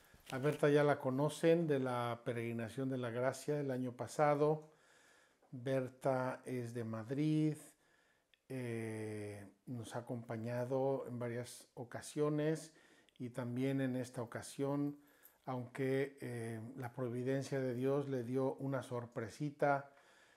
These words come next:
cuando íbamos a ir a Egipto a preparar la peregrinación,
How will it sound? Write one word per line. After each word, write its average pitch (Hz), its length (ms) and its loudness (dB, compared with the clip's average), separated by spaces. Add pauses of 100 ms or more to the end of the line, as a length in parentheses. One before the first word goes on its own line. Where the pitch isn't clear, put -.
(200)
cuando 127 720 -2
íbamos 131 720 -2
a 117 140 -6
ir 123 240 -2
a 113 100 -2
Egipto 175 520 -2
a 123 100 -2
preparar 123 440 -2
la 123 180 -4
peregrinación, 123 1040 -2